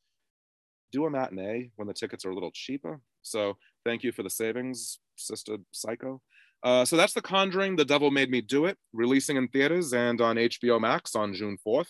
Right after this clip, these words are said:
here in the U S, as well as Canada, Spain, Finland, Norway, and Sweden. And on May twenty-sixth in the U K and in Ireland. So, okay, let's keep things moving right along.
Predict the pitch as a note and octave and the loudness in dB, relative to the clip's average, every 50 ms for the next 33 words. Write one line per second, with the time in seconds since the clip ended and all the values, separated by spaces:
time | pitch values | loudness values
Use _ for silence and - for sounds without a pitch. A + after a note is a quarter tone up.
0 | - - G#2+ G2+ F#2+ F#2+ F#2 F#2 F2+ F2+ F2+ F2+ F2 F2+ G#2 - - F#2 F2+ E2 | -8 -4 -2 -2 -2 -2 -2 -4 -4 -4 -4 -4 -4 -4 -4 -4 -4 -6 -6 -6
1 | E2+ F#2 E2+ F2 E2+ - - - B2 B2+ B2+ C3 B2+ C3 C3 B2+ _ _ _ _ | -6 -6 -6 -6 -8 -8 -6 -2 -2 -2 0 0 0 0 0 0 _ _ _ _
2 | _ _ _ _ _ _ _ - - - - - - - C3+ D3 D3+ D#3 D#3+ E3 | _ _ _ _ _ _ _ -12 -10 -8 -8 -6 -2 0 2 2 2 0 0 -2
3 | E3 E3 E3 D#3 - - _ _ _ _ _ _ _ - - - D3+ D3+ D3 C#3+ | -4 -4 -6 -8 -10 -14 _ _ _ _ _ _ _ -14 -4 -2 0 0 2 0
4 | C#3+ C#3+ C#3+ D3 C#3 A2+ F#2+ G#2+ A2+ A#2 A#2+ B2 A#2+ A#2+ A#2 A2+ A2 - G#2+ G#2 | 0 0 0 0 -2 -4 -4 -2 0 2 2 4 4 4 2 2 0 -2 -6 -8
5 | G2+ G2 F#2+ - - - - - - A2 A#2+ A2+ G2 F#2 F#2+ F#2+ A2+ A#2+ _ _ | -8 -8 -10 -8 -8 -8 -8 -8 -4 -2 -2 -2 -2 -4 -6 -10 -10 -12 _ _
6 | _ _ _ _ _ _ _ _ _ _ _ _ _ _ _ _ _ _ _ _ | _ _ _ _ _ _ _ _ _ _ _ _ _ _ _ _ _ _ _ _
7 | _ _ - A2 A2 A2+ A2 A2 A2 A2 A2 A2 G#2+ A2 B2 C3 C3+ - - C3+ | _ _ -4 -2 0 0 0 0 0 0 0 0 0 0 0 -2 -2 -2 -4 -4
8 | B2+ A2 - - D3+ B2 - - - - - A2+ G#2+ G#2+ G2+ G2+ G2 G2+ G2+ F#2+ | -4 -4 0 0 0 0 0 -4 -12 -12 -8 -8 -8 -6 -6 -6 -4 -4 -4 -6
9 | F#2+ F#2 _ _ _ _ _ _ _ - A#2+ B2+ B2+ - - A#2 A2+ A2+ A#2 A2+ | -6 -8 _ _ _ _ _ _ _ 0 0 0 0 2 0 0 0 2 2 0
10 | G#2+ - A#2 G#2+ A2 G2 A2+ A#2 B2 B2 A#2+ G2+ F2 E2 D#2+ _ - - - - | 0 -2 -4 -6 -4 -2 0 0 2 0 0 -2 -4 -8 -12 _ -12 -12 -10 -10
11 | F2 F2 F2+ F2 D2+ _ _ _ _ _ _ _ _ - - F#3 F3+ G#3 G#3 - | -10 -10 -12 -14 -16 _ _ _ _ _ _ _ _ -2 0 2 6 6 6 6
12 | - _ - - B2+ B2+ - - - D3 C3+ - - - C3 C3 C3 A2+ F#2 G2+ | 4 _ -4 0 0 0 0 0 2 2 2 2 0 -2 0 0 0 0 -2 -6
13 | F#2+ G2 A2 A2+ A#2+ A#2+ A#2+ A#2+ A#2+ A#2 A2 A#2 B2+ C#3 B2+ G#2+ F#2 | -4 -4 -2 -2 0 0 2 2 2 2 2 2 2 2 0 -2 -4